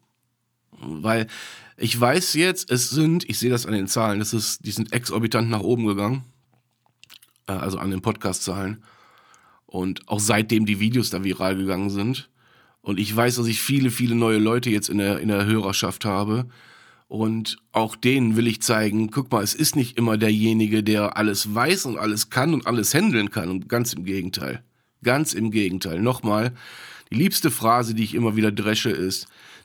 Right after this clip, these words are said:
der Typ hier hinter Mikro, der hat denselben Scheiß, den ihr auch habt.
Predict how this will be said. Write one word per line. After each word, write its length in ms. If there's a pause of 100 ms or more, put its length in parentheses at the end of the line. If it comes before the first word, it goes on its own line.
der 100
Typ 260
hier 140
hinter 240
Mikro, 580 (680)
der 200
hat 120 (380)
denselben 640
Scheiß, 460
den 160
ihr 140
auch 180
habt. 460